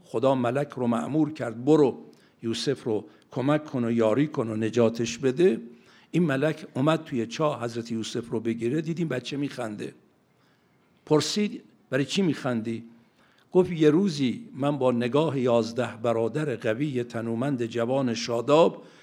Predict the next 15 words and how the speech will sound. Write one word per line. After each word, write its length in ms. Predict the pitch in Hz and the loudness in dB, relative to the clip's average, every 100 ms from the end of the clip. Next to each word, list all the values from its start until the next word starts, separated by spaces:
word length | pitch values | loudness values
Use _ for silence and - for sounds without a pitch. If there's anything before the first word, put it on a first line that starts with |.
| - _ - | -20 _ -6
تو 120 | 160 | -2
ذهنم 500 | 135 190 175 165 147 | 6 6 6 4 2
گذشت 460 | 127 120 156 151 - | 2 2 0 -2 -6
کسی 340 | 180 170 151 | -6 -6 -4
بخواد 340 | 117 113 123 110 | -4 -2 -4 -2
به 100 | 113 | -2
من 180 | 120 | -2
آسیبی 520 | 123 117 113 - 110 107 | -2 -4 -4 -6 -6 -4
برسونه 600 | 113 110 - 123 151 135 - - - | -4 -6 -6 -2 -2 -2 -10 -10 -2
با 100 | 120 | -2
داشتن 480 | 117 113 - 160 | 0 -2 -2 -2
این 100 | 147 | 0
یازده 460 | 151 127 107 113 110 | 2 2 0 -2 -4
برادر 500 | 110 110 110 135 147 | -4 -4 0 0 0
می‌تونه. 540 | 170 175 139 123 120 | 0 -4 -4 -4 -6